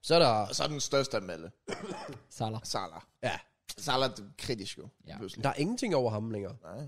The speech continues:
Speaker 1: Det ligner ikke sult. Altså igen, og det er den klassiske, vi ser. Stikker ham hvad, tre hundrede og halvtreds om ugen? Jamen, så kan jeg godt slappe lidt af.
Speaker 3: Præcis.
Speaker 2: Det er også lidt det, og det
Speaker 3: Nemlig
Speaker 2: der,
Speaker 3: det.
Speaker 2: det er farligt.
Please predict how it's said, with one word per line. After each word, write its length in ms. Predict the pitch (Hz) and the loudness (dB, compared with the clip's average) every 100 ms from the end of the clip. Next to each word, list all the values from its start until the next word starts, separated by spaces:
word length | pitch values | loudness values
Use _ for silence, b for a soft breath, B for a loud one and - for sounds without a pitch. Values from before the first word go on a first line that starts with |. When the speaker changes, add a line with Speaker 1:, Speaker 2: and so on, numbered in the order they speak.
| 151 | -8
Speaker 1:
Det 80 | 147 | -4
ligner 160 | 208 208 | -2 -2
ikke 260 | 208 - | -4 -8
sult. 220 | - 226 | -8 -2
Altså 120 | 147 175 | 0 2
igen, 160 | 214 | 2
og 60 | 208 _ _ 156 | -2 _ _ 0
det 20 | 156 | 2
er 40 | |
den 80 | 160 | 2
klassiske, 600 | 175 254 - 160 - 113 | 4 4 2 -2 -2 -2
vi 80 | 120 | 2
ser. 260 | 214 135 - _ _ _ _ _ _ | 4 4 2 _ _ _ _ _ _
Stikker 240 | - 214 185 | 0 4 6
ham 80 | |
hvad, 140 | 170 190 | 6 4
tre 120 | 214 | 4
hundrede 80 | 202 | 4
og 40 | |
halvtreds 260 | 165 190 180 | 6 8 8
om 80 | 180 | 8
ugen? 220 | 220 165 B B B B B B _ | 6 4 B B B B B B _
Jamen, 180 | - 123 | -4 -2
så 100 | 110 | 0
kan 100 | 117 | 2
jeg 80 | 110 | 2
godt 140 | 110 | 0
slappe 180 | - 107 | -2 -2
lidt 100 | 107 | 2
af. 40 | 104 | 2
Speaker 3:
Præcis. 500 | 113 127 123 117 104 | 4 6 8 8 6
Speaker 2:
Det 100 | 156 | 6
er 40 | |
også 200 | 180 190 | 6 2
lidt 100 | 170 | 4
det, 160 | 190 175 | 6 8
og 60 | |
det 80 | 151 | 8
Speaker 3:
Nemlig 100 | 156 | 8
Speaker 2:
der, 80 | 190 | 8
Speaker 3:
det. 80 | 170 | 8
Speaker 2:
det 40 | |
er 20 | - | 6
farligt. 380 | 175 180 190 | 6 6 4